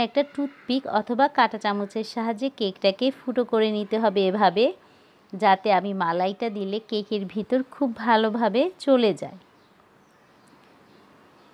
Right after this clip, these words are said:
হয়ে গিয়েছে ফুটো করা। এখন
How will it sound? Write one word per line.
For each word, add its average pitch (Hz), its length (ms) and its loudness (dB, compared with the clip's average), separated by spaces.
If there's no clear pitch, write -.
হয়ে 277 180 8
গিয়েছে 262 360 4
ফুটো 226 360 -4
করা। 208 220 4
এখন 202 380 0